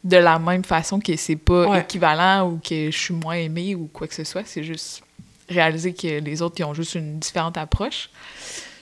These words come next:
Speaker 1: Puis ça, c'est un autre, euh, j'étais tombée là-dessus, je sais pas, une amie qui me l'avait, qui m'en avait parlé pour
Speaker 2: Mm.
Speaker 1: faire comme, « Ah, c'est fou. » Tu sais, moi, dans ma tête,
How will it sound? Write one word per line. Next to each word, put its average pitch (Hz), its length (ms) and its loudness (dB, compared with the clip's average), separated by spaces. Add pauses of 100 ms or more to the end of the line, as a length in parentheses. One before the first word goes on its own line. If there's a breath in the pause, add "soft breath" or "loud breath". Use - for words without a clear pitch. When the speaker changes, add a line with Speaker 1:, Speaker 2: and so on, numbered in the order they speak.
(200 loud breath)
Speaker 1:
Puis 151 340 -8
ça, 202 180 -4
c'est 170 180 0
un 156 160 -2
autre, 185 340 0
euh, 151 300 0 (800)
j'étais 165 220 -2
tombée 175 260 2
là-dessus, 175 300 4
je - 80 4
sais 202 60 4
pas, 175 160 2
une 185 100 0
amie 175 200 -2
qui - 160 -8
me 170 80 -2
l'avait, 170 640 -4
qui - 120 -10
m'en 175 120 2
avait 170 220 0
parlé 170 400 0
pour 220 220 0
Speaker 2:
Mm. 202 160 2 (120)
Speaker 1:
faire 170 220 -2
comme, « 160 220 -8 (600)
Ah, 240 120 4
c'est - 200 -8
fou. » - 360 -6
Tu 226 80 4
sais, - 20 4
moi, 220 140 6
dans 202 100 8
ma 175 160 6
tête, 220 420 4